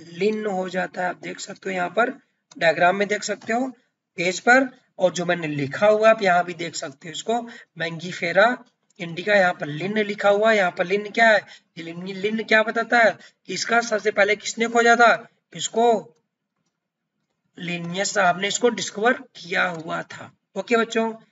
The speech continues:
समझ में आ गया बायोनॉमिनल नोमेनक्लेचर? तो रट डालो,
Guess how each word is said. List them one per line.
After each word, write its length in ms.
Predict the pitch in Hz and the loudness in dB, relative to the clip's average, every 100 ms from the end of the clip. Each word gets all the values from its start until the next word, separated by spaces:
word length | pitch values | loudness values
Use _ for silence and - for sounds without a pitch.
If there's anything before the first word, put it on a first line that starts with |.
| _ - | _ -8
समझ 200 | 180 180 | -6 2
में 120 | 196 | 6
आ 120 | 208 | 6
गया 280 | 214 226 226 | 6 4 4
बायोनॉमिनल 400 | 196 185 196 202 | 4 4 4 4
नोमेनक्लेचर? 460 | 208 202 208 220 226 - _ _ - | 2 2 2 2 0 -4 _ _ -12
तो 80 | 147 139 | -10 2
रट 260 | 180 208 208 | 6 6 6
डालो, 500 | 196 196 208 208 | 4 6 4 0